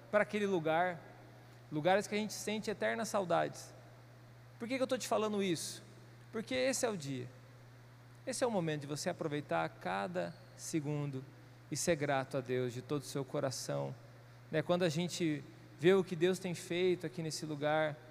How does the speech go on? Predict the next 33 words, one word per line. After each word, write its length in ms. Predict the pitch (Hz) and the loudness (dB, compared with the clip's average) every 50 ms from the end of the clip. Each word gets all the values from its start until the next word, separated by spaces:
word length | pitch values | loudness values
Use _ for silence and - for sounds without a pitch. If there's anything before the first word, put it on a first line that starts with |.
| - - - - - - - - - | -20 -20 -20 -20 -20 -20 -20 -20 -12
o 40 | - | -2
que 60 | 151 | 0
Deus 140 | 165 180 175 | 2 2 2
tem 140 | - 190 | 2 -2
feito 240 | 165 - 190 175 - | 0 0 0 0 0
na 80 | 180 165 | 0 0
nossa 260 | 170 175 160 - 170 | 2 0 2 0 -2
vida, 300 | 143 131 160 170 170 185 | -2 0 -2 0 0 0
é 20 | |
um 60 | 196 190 | 0 0
privilégio 500 | 202 214 196 185 190 175 190 220 202 196 | -2 -4 -2 0 0 2 2 2 0 0
a 40 | |
gente 100 | 196 190 | -2 -2
estar 180 | 165 - 180 165 | -2 -2 -4 -4
com 160 | - - 160 | -2 -2 -2
Ele, 200 | 143 135 131 131 - - - - - - - - - - - - - - - - - - - | -2 -2 -4 -6 -10 -14 -20 -20 -20 -20 -20 -20 -20 -20 -20 -20 -20 -20 -20 -20 -20 -10 -2
né? 240 | - 170 180 180 170 | 2 4 4 4 4
Coloca 280 | - 190 202 220 - 220 | 4 4 2 4 4 4
a 40 | 196 | 4
mão 120 | 180 170 | 4 4
no 80 | 170 151 | 4 4
seu 140 | - 165 | 2 -2
coração 420 | 151 - 160 147 143 135 - 156 147 | 0 2 2 2 2 0 -2 -2 -2
assim 320 | 143 135 - 151 147 151 | -4 -4 -4 -6 -6 -6
e 40 | 143 | -4
fala 200 | - - 160 160 | -2 0 0 0
comigo 280 | - 160 156 156 147 156 | 0 0 -2 0 0 0
assim: 160 | 143 - 160 | -2 -2 -2
"É 40 | 151 | -2
um 60 | 143 | -2
privilégio 640 | - 170 180 185 202 180 151 139 131 127 123 - - - - - - - - - - - - - - - - - - - - - - - - | -2 -2 0 2 4 4 6 4 4 2 -2 -8 -14 -16 -18 -20 -20 -20 -20 -20 -20 -20 -20 -20 -20 -20 -20 -20 -20 -20 -20 -20 -20 -12 -8
estar 320 | - 143 - - 175 165 160 | -6 -6 0 4 6 6 6
aqui 360 | 151 - - - 143 131 | 6 2 0 0 0 0